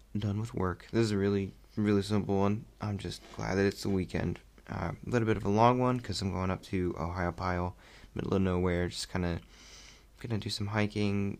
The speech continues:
check out a natural water slide, which sounds really cool. Um, visit, from what it seems like, the outside of the Frank Lloyd Wright houses in some cases because they've closed down the, the interior to,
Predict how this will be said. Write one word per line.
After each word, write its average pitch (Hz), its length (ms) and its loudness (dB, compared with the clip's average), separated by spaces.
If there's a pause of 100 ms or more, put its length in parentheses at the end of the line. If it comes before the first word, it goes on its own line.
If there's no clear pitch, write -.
check 104 220 -8
out 101 100 2
a 87 360 0
natural 101 420 -4
water 98 240 2
slide, 107 380 -4
which 101 100 -8
sounds 101 300 -4
really 98 260 0
cool. 98 420 4 (540)
Um, - 460 -6 (100)
visit, 110 420 -2 (580)
from - 200 -12
what 98 120 0
it - 100 -10
seems 123 340 -4
like, - 240 -8
the - 160 -8
outside - 560 -4
of 98 160 -4
the 101 60 -6
Frank 95 320 -2
Lloyd 95 160 0
Wright 92 180 0
houses 101 600 -4
in 87 240 -4
some 92 240 -6
cases 101 520 -4
because 87 480 -2
they've 90 220 -4
closed 95 340 -4
down 90 240 -2
the, 90 360 -4
the - 140 -8
interior 90 680 -2
to, 95 200 -6